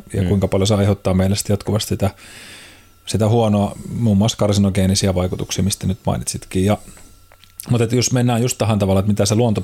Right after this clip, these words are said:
Speaker 1: perusasetukseltaan tekee, niin siellä on paljon sitä, sitä aistimaailmaa, missä kuuluu tää, musta tuli hyvä tuo ääni-, äänimaailman nosto, ja tosta pitää kyllä itse asiassa yrittää tonkin tietoa, että no, luonnossa ne kaikki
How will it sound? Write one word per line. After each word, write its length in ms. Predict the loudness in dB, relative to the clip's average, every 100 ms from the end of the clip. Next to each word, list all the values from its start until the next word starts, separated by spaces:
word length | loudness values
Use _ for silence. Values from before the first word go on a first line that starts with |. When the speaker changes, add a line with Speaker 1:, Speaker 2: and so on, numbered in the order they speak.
| -8 -4
Speaker 1:
perusasetukseltaan 1000 | 0 2 2 0 -2 -2 -4 0 0 0
tekee, 280 | 0 0 0
niin 80 |
siellä 240 | 2 2 2
on 120 | 2
paljon 320 | 2 2 2
sitä, 280 | 0 -2 -2 -4 -20 -20 -20 -20 -20 -20 _ _ _ _ _ _ -8
sitä 260 | -4 0
aistimaailmaa, 880 | 2 2 0 0 2 2 2 2 2
missä 340 | 2 0 -2 -2
kuuluu 360 | 0 2 2 2
tää, 260 | 0 0 -2 -8 -6
musta 260 | -4 -4 -2
tuli 140 | 0
hyvä 160 | 2 0
tuo 200 | 0 -2
ääni-, 280 | 0 0 2 2
äänimaailman 480 | 2 2 2 2
nosto, 300 | 2 2 0
ja 180 | -2 -2
tosta 280 | -2 -4 -6 -8
pitää 240 | -6 -2 -2
kyllä 180 | 0 -2
itse 140 | -2
asiassa 140 | -2
yrittää 320 | 0 0 -2 -2
tonkin 360 | 0 0 0 -2
tietoa, 380 | -2 -2 -4
että 240 | -4 -4 -6 -8 -20 -20 -20 -20 -20 -20 -20 _ -18 -14 -8 -8 -2
no, 140 | -2 0
luonnossa 280 | 0 0 2
ne 80 | 2 2
kaikki 320 | 0 0 -2